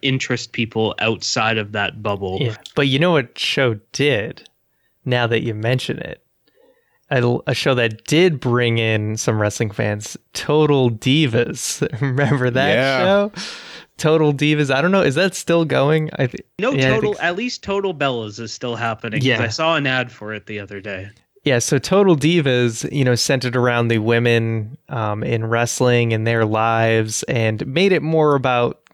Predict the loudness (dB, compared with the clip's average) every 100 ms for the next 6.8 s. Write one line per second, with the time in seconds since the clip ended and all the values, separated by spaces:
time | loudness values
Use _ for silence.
0 | _ 0 0 2 2 2 2 2 0 0
1 | 0 0 0 0 -4 -4 -6 -4 -4 -4
2 | -2 -2 0 -2 0 -2 0 -2 0 -2
3 | -2 -2 0 0 0 0 0 -2 -2 0
4 | 0 0 0 -2 -4 -12 -16 -16 0 0
5 | 2 2 2 4 2 2 -2 -8 -20 -20
6 | _ 0 4 6 4 4 0 -6